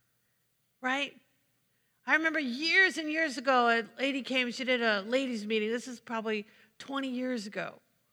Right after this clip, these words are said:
And she started talking about her house was beautiful, and she, and her house was really, she had worked so hard to decorate it. But in her kitchen,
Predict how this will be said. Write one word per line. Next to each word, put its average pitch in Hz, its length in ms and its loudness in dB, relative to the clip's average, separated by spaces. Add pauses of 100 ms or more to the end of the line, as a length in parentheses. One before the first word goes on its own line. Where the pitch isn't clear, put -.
(380)
And 285 100 0
she 339 140 2
started 370 340 6
talking 330 460 2
about 240 340 6
her 254 220 4
house 233 720 2 (340)
was 240 180 -2
beautiful, 302 760 2
and 226 120 -2
she, 294 240 0
and 254 140 0
her 262 80 6
house 285 300 -2
was 254 160 -10
really, 294 260 4
she - 160 -6
had 254 140 2
worked 294 180 2
so 277 160 2
hard 269 220 6
to 254 80 -2
decorate 247 600 2
it. 196 120 -6 (320)
But 330 120 4
in 370 140 8
her 349 160 6
kitchen, 302 640 4